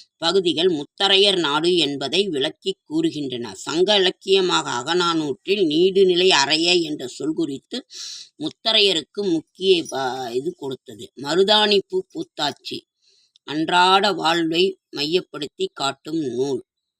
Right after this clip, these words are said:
திசைகள் உன்னை திரும்பி பார்க்கும், வாழ்க்கையில் முன்னேற்ற வழிகாட்டும் நூல். வாழ்க்கை சிறக்க வசந்த வழிகள், தன்னம்பிக்கை, விடாமுயற்சி,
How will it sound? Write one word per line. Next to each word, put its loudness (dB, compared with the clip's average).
திசைகள் 0
உன்னை 2
திரும்பி -2
பார்க்கும், -12
வாழ்க்கையில் 2
முன்னேற்ற 0
வழிகாட்டும் -4
நூல். -4
வாழ்க்கை 0
சிறக்க -2
வசந்த 0
வழிகள், -4
தன்னம்பிக்கை, 0
விடாமுயற்சி, 0